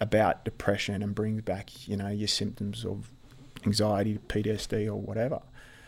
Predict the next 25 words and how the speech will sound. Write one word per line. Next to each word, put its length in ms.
But 100
you've 120
gotta 120
be 140
accepting, 560
and 140
you've 180
gotta 160
develop 420
with 200
it 120
and 220
get 140
along 320
with 120
it 120
and 120
c-, 140
overcome 400
the 80
diversity 500
of 220
it. 80
Um, 440
so, 440